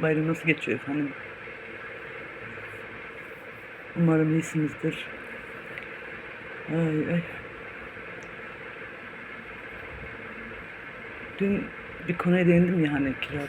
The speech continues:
konusuna. Şey, ama haklıyım dostlarım. Haklıyım yani. İnsanlar vallahi nasıl, nasıl geçineceğini şaşırdılar gerçekten. Niye böyle yine karardı ya?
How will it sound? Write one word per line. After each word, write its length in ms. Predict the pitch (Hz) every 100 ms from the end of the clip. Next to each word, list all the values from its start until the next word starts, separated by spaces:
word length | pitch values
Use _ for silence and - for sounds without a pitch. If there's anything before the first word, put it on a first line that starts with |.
| -
konusuna. 360 | 143 - 143 135 123 - -
Şey, 240 | 139 131 117 - - - -
ama 180 | 208 190
haklıyım 500 | 196 - 202 165 139
dostlarım. 500 | 165 165 165 143 135 - - - - - - - - - - - - - - - - - - - - - -
Haklıyım 400 | 196 - 208 190
yani. 340 | 175 170 175 175 - - - - - - - -
İnsanlar 380 | 190 - 196 185
vallahi 340 | 190 196 175
nasıl, 280 | 196 180 175 - -
nasıl 220 | 190 185
geçineceğini 460 | 185 180 180 175 165
şaşırdılar 380 | 165 170 156 151
gerçekten. 440 | 165 170 - 156 - - - - - - - - - - - - - - - - - -
Niye 280 | 196 185 165
böyle 120 | 160 160
yine 180 | 156
karardı 500 | - 170 151 143
ya? 60 | 147